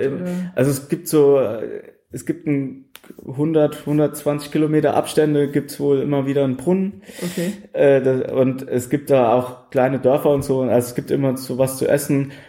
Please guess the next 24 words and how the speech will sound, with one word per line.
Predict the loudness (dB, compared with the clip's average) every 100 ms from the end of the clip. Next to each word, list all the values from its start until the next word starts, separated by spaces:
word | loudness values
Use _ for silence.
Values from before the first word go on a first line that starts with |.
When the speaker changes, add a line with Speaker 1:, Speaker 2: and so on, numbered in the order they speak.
| _
Speaker 2:
und | -2 0
trotzdem | 0 2 2
musst | 2 2
du | 2
halt |
einfach | 2 0 -2
viel | -2 -4 -2 0
dann | 0 0 -2
in | -2
die | -4
Taschen | -4 -6 -6
packen | -4 -4 -2 -2
und, | -2 -2 -6
äh, | -2 2 2 2 0 0 0
äh, | -2 -12 -14 -16 -20 -20 _ _ _
ja. | 0 2 2 -2 -12 _ _ _ _ _ _ _ _ _
Speaker 1:
Mhm. | -2 0 -2 -4
Okay, | -8
Speaker 2:
Hoffen, | -2 0
dass | 2 0
es | 0 0
Speaker 1:
Kas-, |
Speaker 2:
reicht. | 2 0 -2
Speaker 1:
ja, | -4 -4